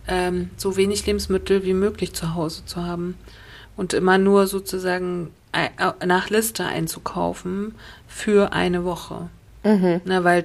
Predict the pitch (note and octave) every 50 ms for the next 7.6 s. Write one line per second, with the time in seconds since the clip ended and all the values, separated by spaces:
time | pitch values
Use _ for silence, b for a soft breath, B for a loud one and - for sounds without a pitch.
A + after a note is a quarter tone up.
0 | E3+ - - - F#3+ F#3 F#3 - - F#3+ F3+ F3+ F3 F3 E3 E3+ F3+ G3 G3 F#3+
1 | G3 F3+ F#3 G3+ G3+ G3 - - - E3 D#3+ D#3+ E3 E3 D#3+ D#3+ E3 E3+ - -
2 | E3 E3 E3 E3 E3 - E3+ - - - - F3 E3 - - E3+ - - F#3+ G3
3 | G3+ - - - E3 D#3 D#3+ D#3+ D#3+ - - F3 F3 F3 E3+ - - F#3+ F#3+ F3+
4 | F3 F3 - F#3+ F#3+ G3 G3 - - - - - - - - - - - - -
5 | F#3+ F#3+ F#3 F3 E3 D3+ D#3 E3+ E3 - - - B B B B B B B -
6 | - F#3+ - - F#3 F3+ F3+ F#3 F3+ - - - E3+ E3 - - - - - G3
7 | F#3+ G#3 G3+ - A3 A3+ A#3 B3 C4 C#4+ D#4+ F4